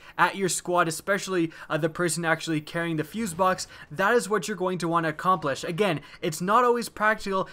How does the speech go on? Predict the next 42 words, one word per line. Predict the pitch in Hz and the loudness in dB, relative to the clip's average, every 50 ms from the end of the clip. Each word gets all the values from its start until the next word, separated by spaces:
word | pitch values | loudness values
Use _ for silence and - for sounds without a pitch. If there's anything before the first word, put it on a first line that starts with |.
| - - | -10 -10
to | 165 | -4
just | 156 175 196 - - - - | -2 0 0 0 -2 -6 -10
kill | - - - 214 220 220 214 202 196 - - | -12 -8 -4 -2 0 0 2 2 0 2 2
all | 165 165 170 175 | 2 2 2 2
the | 156 170 175 | 0 0 0
enemies | 185 185 180 156 139 127 - | 0 -2 -2 -2 -4 -4 -4
'cause | - 175 175 151 131 | -4 -2 -2 -2 -2
they | 135 165 165 175 170 | -2 0 2 4 4
are | 170 170 | 4 4
never | 156 156 156 160 175 165 170 180 | 4 2 0 0 0 0 0 0
ending | 156 185 196 185 151 147 135 135 | 0 0 0 0 0 0 -2 -2
and | 139 139 | -4 -4
they | 143 | -4
seem | 143 147 - 165 170 160 | -2 -2 0 0 0 0
to | 160 160 147 151 - - - - | 0 0 0 -2 -6 -14 -10 -4
never | 156 156 165 175 185 196 175 156 196 180 160 | -2 0 2 4 4 4 4 4 4 4 4
die. | 143 127 170 185 202 202 175 143 135 127 117 - _ _ _ - | 2 2 6 8 8 10 8 8 4 0 -4 -8 _ _ _ -6
So | - - 233 | -4 -2 0
you | 240 226 226 | 0 0 2
may | 208 226 247 269 | 2 2 2 4
have | 269 262 254 - | 4 2 2 2
to | 262 | -2
simply | 233 - - 226 208 190 226 | -4 -2 -2 -4 -4 -4 -4
resort | 220 196 208 185 151 123 160 175 180 175 156 | -2 0 0 0 0 0 2 2 2 0 0
to | - 170 170 | -2 -4 -6
delaying | 151 - 180 170 160 156 151 175 185 190 190 190 180 165 | -2 0 0 0 2 2 2 2 2 2 2 0 0 0
them, | 143 139 123 123 | 0 -2 -4 -6
pushing | 120 - - 202 233 - - 247 220 | -8 -6 -2 -2 -2 0 -2 -2 -2
them | 196 202 185 165 | -2 -2 0 2
back, | 151 165 160 170 165 - | 2 2 4 2 2 0
and | 170 156 151 147 | -2 -2 -2 0
making | 165 175 170 180 190 175 | 0 0 -2 -2 -4 -6
sure | 156 - - 170 170 156 - - - - | -4 -2 -2 0 0 -2 -4 -8 -10 -4
that | - 170 160 | -2 -2 0
they're | 165 175 165 | 0 0 0
in | 185 190 | 0 -2
a | |
position | 165 175 190 175 156 180 170 - 185 175 | -2 -2 -2 -2 0 -2 -2 -2 -4 -4
to | 156 165 | -4 -2
not | 160 156 151 151 151 151 143 135 131 123 | -2 0 2 4 4 4 4 2 -2 -4
deal | 147 139 139 131 131 | -2 0 0 0 -2
damage. | 123 131 143 151 151 143 123 113 104 92 82 - - - | -2 -2 -2 0 0 0 -2 -4 -8 -14 -16 -18 -18 -18